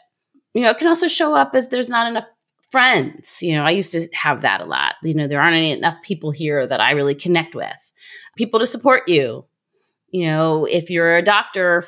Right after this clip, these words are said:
like I am, there's not enough patients, that my practice will go dry in the summer because there's not enough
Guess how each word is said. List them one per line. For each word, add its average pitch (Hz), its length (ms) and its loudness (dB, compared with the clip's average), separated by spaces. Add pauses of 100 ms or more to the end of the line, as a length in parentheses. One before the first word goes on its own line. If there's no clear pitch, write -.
(120)
like 165 160 0
I 269 100 4
am, 180 480 0 (100)
there's 180 200 -2
not 190 120 4
enough 208 280 2
patients, 214 640 0
that - 140 -6
my 147 80 2
practice - 480 -6
will 185 80 -6
go 175 160 2
dry 180 320 2
in 170 160 0
the 160 60 -6
summer 175 280 -2
because 160 320 -4
there's 160 160 -4
not 151 160 -2
enough 165 160 -8